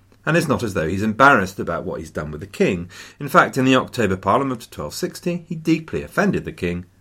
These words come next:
by appointing a deputy without the king's permission. And that deputy was Henry of Almaine, the son of Richard of Cornwall. He also managed to get Bigod replaced by his own man,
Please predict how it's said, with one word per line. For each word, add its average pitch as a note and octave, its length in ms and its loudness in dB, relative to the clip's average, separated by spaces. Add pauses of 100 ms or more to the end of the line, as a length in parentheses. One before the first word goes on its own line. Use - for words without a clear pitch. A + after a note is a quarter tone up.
by A2+ 160 4
appointing E2+ 420 -6
a E2 60 -8
deputy B2 480 -4
without F#2 260 -6
the - 60 -14
king's D2+ 320 -14
permission. F#2+ 480 -10 (920)
And D#2+ 100 -12
that - 140 -12
deputy B2+ 400 -2
was E3+ 160 -4
Henry D#2+ 300 -6
of F2 60 -12
Almaine, F2+ 580 -2 (400)
the G2 100 -10
son B2+ 460 0
of A#2 160 -8
Richard - 240 -10
of - 100 -20
Cornwall. G#2 460 -6 (1160)
He F2+ 120 0
also C3 240 4
managed C3+ 320 2
to - 60 -12
get F#2+ 220 -4
Bigod B2+ 280 0
replaced A#2 560 -2
by E2 160 -8
his G#2 160 -4
own D#2+ 180 -4
man, A#2 380 2